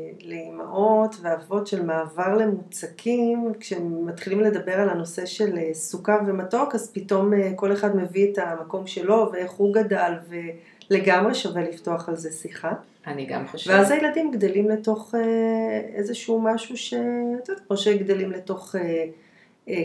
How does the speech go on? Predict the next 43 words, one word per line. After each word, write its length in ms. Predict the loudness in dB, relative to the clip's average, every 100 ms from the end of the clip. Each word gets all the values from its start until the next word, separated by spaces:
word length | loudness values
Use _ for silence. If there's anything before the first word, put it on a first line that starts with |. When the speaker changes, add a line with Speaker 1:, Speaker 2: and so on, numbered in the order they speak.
| -2
Speaker 1:
כללים 340 | -2 -2 -2 -4
של 240 | -4 -6 -2
דת, 580 | 0 2 2 2 0 -4
כמו 260 | -8 -6 -6
שגדלים 680 | -4 -4 -4 -4 -4 -2 -2
לתוך, 340 | -4 -10 -4
אה, 140 | -2 -2
כללים 480 | -4 -4 -2 -4 -6
של, 340 | -6 -6 -4
אה, 200 | -6 -8
התנהלות 580 | -8 -6 -4 -4 -4 -4
במשפחה, 480 | -4 -4 -8 -8 -2
בכל 380 | 0 2 2 2
מיני 120 | 2
תחומים 400 | -2 0 0 0
אחרים. 460 | -4 -6 -4 -2 -2 -4 -10
Speaker 2:
נכון. 480 | -10 -8 -10 -10 -10 -12 -8 -4
Speaker 1:
אבל, 580 | -4 -2 -2 0 0
אה, 180 | 0 -2
את 100 | 0
שואלת 280 | 4 4 4
מתי 180 | 4 4 2
להתחיל 400 | 0 0 2 2
לדבר, 640 | 0 -6 -6 -4 0 0 0
אה, 60 | -4
אני 720 | -4 -4 -4 -6 -6 -6 -4
Speaker 2:
נניח, 160 | -2 -2
Speaker 1:
חושבת 100 | 2 2
Speaker 2:
אבל 60 |
Speaker 1:
ש- 40 | 0 -6 -20 -12
Speaker 2:
הבעיה 340 | -4 2 4 4
מתחילה, 420 | 0 -2 0 0
תראי, 320 | 0 -2 -2 -4
אם, 120 | -4
אם 120 | -2 -2 2
הכל, 280 | 6 6 4
אם 140 | 0 0
הורים 260 | 2 2
יודעים 360 | 0 -2 -2 -2
ומעבירים 460 | -2 0 0 -2 -2
מסר 240 | -4 -4
נורא 220 | -6 -4
ברור, 540 | -4 -4 -4 -6 -6